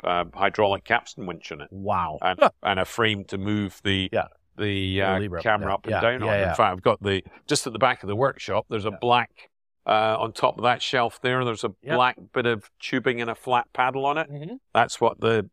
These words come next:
Speaker 1: the,
Speaker 2: Oh,
Speaker 1: the
Speaker 2: wow.
Speaker 1: camera used to hang on. I've still got the old crane in one of my trailers out the back
Speaker 2: Oh,
Speaker 1: there.
Speaker 2: wow.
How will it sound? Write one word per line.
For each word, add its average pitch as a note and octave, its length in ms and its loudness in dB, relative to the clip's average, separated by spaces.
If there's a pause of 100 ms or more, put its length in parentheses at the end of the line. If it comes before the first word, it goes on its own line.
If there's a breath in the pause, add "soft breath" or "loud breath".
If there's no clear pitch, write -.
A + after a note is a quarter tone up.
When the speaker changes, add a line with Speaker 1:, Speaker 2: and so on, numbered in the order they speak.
Speaker 1:
the, G#2+ 260 -2
Speaker 2:
Oh, C#3 160 -2
Speaker 1:
the B2+ 80 0
Speaker 2:
wow. C#3 80 0
Speaker 1:
camera A#2 300 2
used G#2+ 200 -8
to G2+ 100 0
hang A#2 240 -2
on. C3+ 220 0
I've A#2 140 2
still B2 200 -2
got A2+ 180 -2
the G#2+ 100 0
old A2 200 0
crane A#2 340 -2
in G2+ 320 -8
one G#2+ 180 -2
of G2+ 60 -6
my G2 80 -4
trailers G#2+ 460 -2
out G#2+ 140 -2
the G2+ 60 -12
back A2+ 280 4
Speaker 2:
Oh, - 80 -10
Speaker 1:
there. B2+ 220 2
Speaker 2:
wow. C#2 340 -8